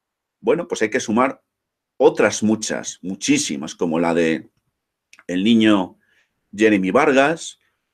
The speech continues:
o Marta del Castillo y tantas y tantas otras que vienen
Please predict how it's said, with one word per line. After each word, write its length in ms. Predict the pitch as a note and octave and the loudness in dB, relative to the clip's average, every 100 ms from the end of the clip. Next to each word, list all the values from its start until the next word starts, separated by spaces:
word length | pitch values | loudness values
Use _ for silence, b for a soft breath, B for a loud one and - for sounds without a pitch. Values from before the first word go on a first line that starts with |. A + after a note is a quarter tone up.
| _ - | _ -2
o 420 | F#2 F2+ E2 D#2+ | 2 4 2 0
Marta 340 | G2 G2+ G2 F2 | -2 -2 0 -4
del 120 | F2 | -4
Castillo 800 | - - C#3 D3+ C3+ C#3+ D#3 - _ _ | -8 -6 -4 0 0 0 -2 -12 _ _
y 140 | - A2 | -20 0
tantas 480 | E3+ F3+ C3 A#2+ A#2 | 0 2 0 -2 -2
y 60 | |
tantas 420 | G2+ C3+ A2 G2+ | 0 2 2 2
otras 480 | C3+ C3+ C#3+ C3+ - | 0 0 -6 -6 -12
que 160 | - G2+ | -6 0
vienen 500 | C3+ C#3+ C#3 B2 | 2 2 -2 -4